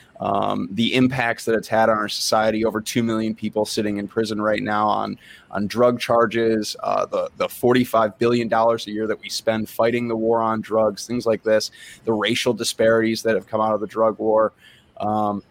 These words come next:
there's definitely a, a, a, a difference there, but I've really tried to make it a point within, I guess, my time in tobacco harm reduction and in all of this to, to try to bring these two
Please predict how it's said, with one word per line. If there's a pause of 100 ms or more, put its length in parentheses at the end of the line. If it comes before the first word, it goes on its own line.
(120)
there's
definitely
a,
a,
a, (100)
a
difference (160)
there,
but (1700)
I've
really
tried
to
make
it
a
point
within,
I
guess,
my
time
in
tobacco
harm
reduction
and
in
all
of
this
to, (160)
to
try
to
bring (160)
these
two